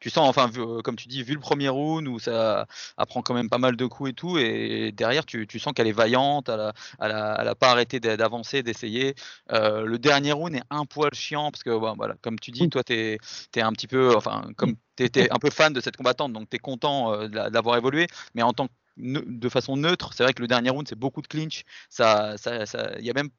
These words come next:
Speaker 1: peu de phase au sol. C'est, c'est, c'est vraiment, vraiment du clinch. Et donc, euh, bon, à un moment donné, on, je me faisais un peu chier.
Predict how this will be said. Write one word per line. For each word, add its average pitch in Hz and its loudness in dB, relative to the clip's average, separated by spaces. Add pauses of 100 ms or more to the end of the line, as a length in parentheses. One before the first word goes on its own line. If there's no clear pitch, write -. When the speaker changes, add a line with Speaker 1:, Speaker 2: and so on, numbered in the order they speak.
(160)
Speaker 1:
peu 180 -2
de - -20
phase 151 2
au 135 -6
sol. 156 0
C'est, 117 -4
c'est, 117 -8 (160)
c'est - -18
vraiment, 143 0
vraiment 135 -4
du 120 -10
clinch. 175 -6
Et 117 -4
donc, 117 -8
euh, 113 -6
bon, 113 -6
à 107 -6
un 110 -6
moment 117 -8
donné, 131 0
on, 117 -4
je - -14
me 123 2
faisais 120 4
un 131 6
peu 131 -2
chier. 113 -4